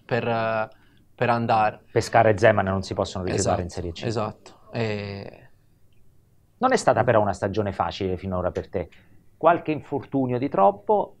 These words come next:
Speaker 2: come l'hai vissuto l'inizio campionato? Poi partiamo da Chiavari per la seconda parte della tua
Speaker 1: Sì.
Speaker 2: stagione. Che è successo?
Speaker 1: Eh, sono arrivato qua e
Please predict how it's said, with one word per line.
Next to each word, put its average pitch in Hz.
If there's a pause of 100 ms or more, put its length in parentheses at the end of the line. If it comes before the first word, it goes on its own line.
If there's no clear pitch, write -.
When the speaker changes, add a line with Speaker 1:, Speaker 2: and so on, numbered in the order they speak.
(260)
Speaker 2:
come 151
l'hai 131
vissuto 107
l'inizio 98
campionato? 98
Poi 180
partiamo 120
da 107
Chiavari 107
per 92
la 95
seconda 98
parte 101
della 95
tua 95
Speaker 1:
Sì. 90
Speaker 2:
stagione. 85 (420)
Che 175
è -
successo? -
Speaker 1:
Eh, 123 (1160)
sono -
arrivato 151
qua 165
e 117